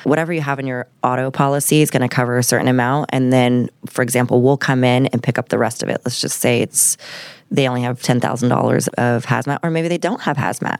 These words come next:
So if they don't have hazmat, then they'll go directly to our policy and use up to fifty thousand dollars to clean up the mess.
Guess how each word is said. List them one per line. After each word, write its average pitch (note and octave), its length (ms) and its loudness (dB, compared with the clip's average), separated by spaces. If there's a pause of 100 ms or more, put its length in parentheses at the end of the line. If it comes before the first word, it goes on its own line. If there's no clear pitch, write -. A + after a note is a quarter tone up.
(120)
So A#2+ 260 2
if - 140 -6
they B2+ 100 0
don't D3+ 220 0
have C#3 140 -2
hazmat, B2+ 400 0
then C3+ 100 -4
they'll B2+ 100 0
go B2+ 120 2
directly B2+ 340 0
to B2+ 140 0
our C3 120 0
policy D3+ 560 2 (500)
and B2+ 600 0
use C#3 280 4
up - 140 -2
to - 80 -2
fifty - 280 -2
thousand B2 260 -2
dollars A#2 340 2
to - 60 -8
clean - 200 -4
up - 100 -8
the - 80 -4
mess. - 340 -4